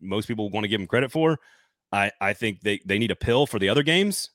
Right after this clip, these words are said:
that they need to play, because you need to get up for the other ones as well. But they get up for Alabama, and they're at home. I think they beat Bama. The question is, who else do they beat?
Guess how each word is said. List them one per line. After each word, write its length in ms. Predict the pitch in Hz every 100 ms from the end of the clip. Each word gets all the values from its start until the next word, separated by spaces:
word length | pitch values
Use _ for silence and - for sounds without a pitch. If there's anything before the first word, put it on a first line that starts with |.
| -
that 120 | 127
they 100 | 143
need 140 | 139 127
to 60 |
play, 300 | 139 147 175
because 440 | 143 104 107 87 -
you 80 | 92
need 120 | 110
to 60 |
get 140 | 85 117
up 140 | 143
for 60 | 123
the 80 | 107
other 160 | 139
ones 220 | 143 139 117
as 120 | 101
well. 380 | 120 143 170 _ _ _
But 140 | 90 -
they 140 | 151
get 160 | 165 156
up 180 | 139
for 100 | -
Alabama, 460 | 117 107 104 104 82
and 120 | 80 90
they're 80 |
at 140 | 95 117
home. 300 | 117 110 107 -
I 100 | 107
think 120 | 107
they 100 | 104
beat 240 | 101 101
Bama. 260 | 107 98 76 _ _ _ _
The 60 | 107
question 380 | - 175 156 131
is, 240 | 113 - _ -
who 160 | 139
else 140 | 123 -
do 100 | 104
they 100 | 87
beat? 320 | 82 -